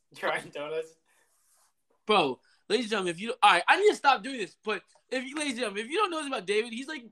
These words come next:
Speaker 2: honestly, like, he's Ronaldo Junior Like, he's the healthiest person I know. He has to be the healthiest person I know. But
Speaker 1: <laughs>
Speaker 2: regardless, like, to get him to do a mukbang on, on Dunkin' Donuts would be the, one of the hardest things ever.
Speaker 1: No, no, no, no.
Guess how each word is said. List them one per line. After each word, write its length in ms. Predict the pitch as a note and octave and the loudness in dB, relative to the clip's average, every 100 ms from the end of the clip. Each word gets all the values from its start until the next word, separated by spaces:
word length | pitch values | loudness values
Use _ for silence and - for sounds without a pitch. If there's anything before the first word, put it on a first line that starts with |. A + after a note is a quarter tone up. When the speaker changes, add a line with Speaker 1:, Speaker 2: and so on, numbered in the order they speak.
| _ _ _ | _ _ _
Speaker 2:
honestly, 580 | F3+ G#3 A#3+ - B3+ B3 | 2 2 0 -8 -12 -8
like, 260 | F3+ D#3 _ | -8 -8 _
he's 200 | F#3+ A#3 | -10 -8
Ronaldo 460 | A3 B3+ B3+ A#3+ F3 | -4 2 2 2 -6
Junior 320 | D#3 C#3 B2 | -8 -8 -6
Like, 140 | C#3 | -8
he's 160 | D#3 G3+ | -8 -2
the 100 | A3+ | 2
healthiest 400 | G#3+ F#3+ G3+ F#3 | 2 2 -4 -4
person 260 | F3+ D#3+ C#3+ | -6 -6 -8
I 100 | B2+ | -10
know. 240 | A2+ - _ _ _ _ | -14 -18 _ _ _ _
He 80 | F#3+ | 4
has 200 | A3+ A#3+ | 6 6
to 40 | G#3 | 2
be 80 | G#3 | -4
the 100 | F#3 | -2
healthiest 340 | E3 C#3+ C#3 | -2 -6 -10
person 260 | C3 A#2+ A2 | -12 -12 -14
I 100 | A2+ | -14
know. 200 | G#2+ G2 _ | -14 -18 _
But 240 | E3+ D3+ C3 - D#3 - C#3+ C3+ - _ | 8 8 6 -2 -16 -14 -14 -16 -20 _
Speaker 1:
<laughs> 680 | _ _ _ _ _ _ - | _ _ _ _ _ _ 2
Speaker 2:
regardless, 800 | A3+ A#3 B3 C4 C4 F#3+ E3+ - _ - | 4 6 4 2 2 -2 -4 -12 _ -4
like, 320 | F3+ D#3+ - _ _ E3+ - D3 | -2 -2 -8 _ _ -20 -20 -4
to 160 | A3 F3 | -4 0
get 220 | A#3+ C#4+ | 2 2
him 100 | C#4 | -2
to 60 | |
do 140 | A#3 A#3 | -6 -4
a 40 | |
mukbang 440 | G3 G#3+ G#3+ A3 G3 | -2 -2 0 -2 -4
on, 180 | E3+ - | -6 -8
on 200 | D#3 C3 | -8 -4
Dunkin' 300 | D#3+ F3+ E3 | -4 -4 -6
Donuts 200 | F#3 F3+ | -6 -6
would 60 | E3 | -6
be 80 | |
the, 80 | D#3+ | -6
one 120 | D3+ | -6
of 40 | C#3+ | -6
the 60 | C#3 - | -6 -4
hardest 220 | D3+ C#3 | -4 -6
things 180 | C#3 A#2+ | -8 -8
ever. 260 | A2 G#2 _ _ _ - D3+ | -10 -14 _ _ _ -18 -2
Speaker 1:
No, 80 | |
no, 240 | E3+ F3 | 4 6
no, 80 | |
no. 40 | C#3+ | 6